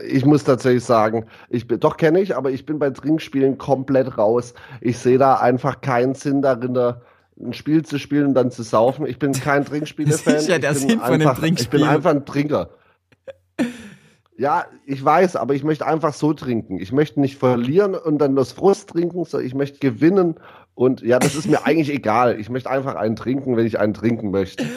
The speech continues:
Speaker 2: Ja,
Speaker 1: Herrgott.
Speaker 2: okay, okay, okay.
Speaker 1: Deswegen, ich hab kein Lieblingstrinkspiel.
Speaker 2: Okay.
Speaker 1: So alt fühle ich mich.
Speaker 2: Ja, ja, okay. Deshalb, ja, gut. Dann wissen wir Bescheid.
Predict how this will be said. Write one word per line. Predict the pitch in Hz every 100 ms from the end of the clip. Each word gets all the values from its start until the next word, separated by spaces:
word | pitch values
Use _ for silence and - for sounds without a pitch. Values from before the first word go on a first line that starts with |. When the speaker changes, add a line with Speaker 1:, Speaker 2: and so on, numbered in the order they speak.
| 269 220
Speaker 2:
Ja, | 170 220 262 262
Speaker 1:
Herrgott. | - 226
Speaker 2:
okay, | 180 190 190
okay, | 180 175 170
okay. | 151
Speaker 1:
Deswegen, | 139 120
ich | 123 131
hab | 135 -
kein | 127 113
Lieblingstrinkspiel. | 113 110 110 101 - 98 92 - 85 80 76 _ -
Speaker 2:
Okay. | 151 139 147 139 117 -
Speaker 1:
So | 180 180
alt | 170 175
fühle | - 185 185
ich | 139 107 107
mich. | 95 87 _ _ _ _ _
Speaker 2:
Ja, | 185 208 196 120 _ _ _ _ _ -
ja, | 170 202 180 139 -
okay. | 175 - 202 185 135
Deshalb, | 92 156 156 180 175 165 - 143 _ _ -
ja, | 90 170 147 117 -
gut. | 160 127 - _ _ _ _
Dann | 160 160 143 113
wissen | - 151 151
wir | 147
Bescheid. | 131 117 110 95